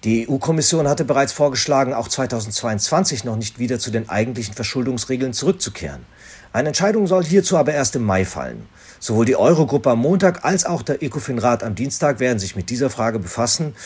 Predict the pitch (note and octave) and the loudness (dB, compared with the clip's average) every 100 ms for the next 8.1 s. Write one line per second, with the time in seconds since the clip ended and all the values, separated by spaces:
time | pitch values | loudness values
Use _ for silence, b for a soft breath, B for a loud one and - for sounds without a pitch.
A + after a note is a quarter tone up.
0 | B B C#3 C3+ A2+ C#3+ A#2+ A2+ D3 - | B B 0 2 4 4 2 0 0 2
1 | F#3 F#3 F#3+ F3+ C#3+ C3+ D#3 A#2 - G2+ | 2 2 2 0 0 -2 -2 -4 -2 0
2 | E3 - B2+ E3 F3 A#2+ G#2+ F#2 E2+ F#2+ | 0 0 0 0 0 -2 -2 -2 0 2
3 | F3 F3 E3 D#3 D#3 B2+ C#3 G2 G#2+ G3+ | 4 4 2 0 0 0 -2 2 2 2
4 | G#3 - D#3+ F#3+ - A2 F2+ G#2 G3 - | 0 -2 -2 0 -2 -4 0 0 0 -4
5 | - A#2+ G#2+ F#2 G2 - F2 F2+ F2+ - | -4 -2 -2 -2 -4 -4 -2 0 -2 -4
6 | F#2+ F#2 G#2+ B2+ A#2 - B2+ A#2+ - - | -6 -4 -4 -4 -6 -4 -4 -4 -4 -4
7 | A#2 B2+ C3+ B2 A#2 G#2 A#2 G#2 G2 E2 | 0 -2 -2 0 0 0 0 0 -4 -6
8 | - | -12